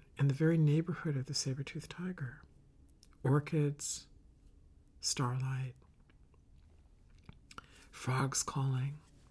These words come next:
early songbirds, small mammals, the cry of a newborn human baby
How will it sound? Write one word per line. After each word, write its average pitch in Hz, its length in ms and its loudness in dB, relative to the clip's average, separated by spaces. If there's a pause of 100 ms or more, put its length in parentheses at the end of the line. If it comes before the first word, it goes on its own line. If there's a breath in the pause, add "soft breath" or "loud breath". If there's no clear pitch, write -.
(1120 soft breath)
early 139 260 8
songbirds, 127 1040 0 (1300)
small 156 320 2
mammals, 131 720 -2 (2000 loud breath)
the 156 80 4
cry 135 260 4
of 135 140 2
a - 20 4
newborn 131 800 2
human 131 340 0
baby 123 540 -4